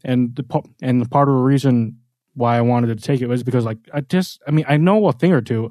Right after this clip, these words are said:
I'm probably gonna do well. And also, you know,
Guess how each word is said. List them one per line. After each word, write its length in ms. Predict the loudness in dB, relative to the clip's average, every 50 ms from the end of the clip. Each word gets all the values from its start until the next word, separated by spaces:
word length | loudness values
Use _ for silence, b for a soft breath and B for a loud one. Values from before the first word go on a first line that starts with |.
| -6
I'm 100 | -8 -8
probably 280 | -6 -2 -4 -2 0 2
gonna 140 | 2 2 4
do 160 | 4 4 2
well. 420 | 2 0 -2 -4 -4 -6 -8 -10 _ _ _ _ _ _ _ -8
And 100 | -4 0
also, 540 | 0 0 0 0 0 0 0 0 0 -2 -4 -6 _ _ _ _ _ _ _ _ _
you 100 | -10 -6
know, 120 | -6 -6